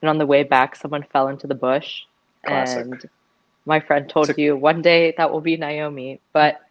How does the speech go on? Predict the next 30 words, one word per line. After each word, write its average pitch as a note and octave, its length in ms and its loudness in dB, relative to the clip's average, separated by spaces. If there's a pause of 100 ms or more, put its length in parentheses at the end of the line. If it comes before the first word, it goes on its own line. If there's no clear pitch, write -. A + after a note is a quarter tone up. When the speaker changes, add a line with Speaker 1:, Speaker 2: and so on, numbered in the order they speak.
(100)
Speaker 1:
let D#3+ 160 2
it F#3 80 -4
be G3+ 100 -4
known, D#3 300 -4
all D#3 180 -4
four D#3+ 160 -6
years, C#3+ 320 -4
I C#3 80 -6
never C3+ 240 -6
fell C3+ 220 -10
into C#3+ 200 -12
a D#3+ 40 -6
bush. C#3 440 -8 (560)
Speaker 2:
I F#3 880 -2 (800)
shan't - 560 -14
comment F#3+ 540 -10 (260)
on E2+ 180 -12
that. - 220 -14 (1080)
I - 60 -6
don't F3 160 -4
think C#3 140 -4
I A2+ 160 -2
fell G2 140 -4
Speaker 1:
Um, F#2+ 80 -10
Speaker 2:
in F#2 40 -16
the F2+ 80 -14
bush, E2+ 300 -12
but F#2+ 180 -10
I F#2 120 -6
probably, A2+ 360 -6